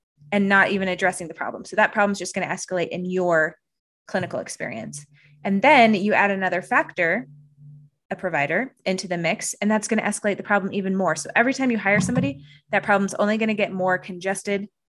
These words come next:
and worse. So as much as you can, troubleshooting and reducing the amount of inefficiencies in your practice is gonna set you up for success. The next thing I would have you do is look at your schedule.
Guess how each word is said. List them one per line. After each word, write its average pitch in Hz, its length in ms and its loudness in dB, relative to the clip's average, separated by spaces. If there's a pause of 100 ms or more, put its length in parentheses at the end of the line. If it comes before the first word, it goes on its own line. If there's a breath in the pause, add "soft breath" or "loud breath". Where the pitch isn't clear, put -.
and 190 180 -4
worse. 165 240 -2
So 175 380 0 (240 loud breath)
as 214 160 4
much 233 220 2
as 220 120 -4
you 240 140 0
can, 240 500 -2 (720)
troubleshooting 269 880 2
and 190 480 -2 (140)
reducing 214 580 0
the 214 120 0
amount 190 220 4
of 185 140 -4
inefficiencies 214 880 -4
in 202 140 -2
your 185 120 0
practice - 800 -4 (240)
is 202 180 -6
gonna 196 200 -2
set - 200 -8
you 185 100 0
up 180 100 -6
for 185 80 -10
success. - 580 -10 (800 soft breath)
The 220 100 2
next 269 200 4
thing 226 140 0
I 208 60 4
would 196 100 2
have 185 180 0
you 185 80 -2
do 170 140 -4
is 170 120 -4
look 185 160 -4
at - 60 -8
your 190 100 -4
schedule. - 540 -10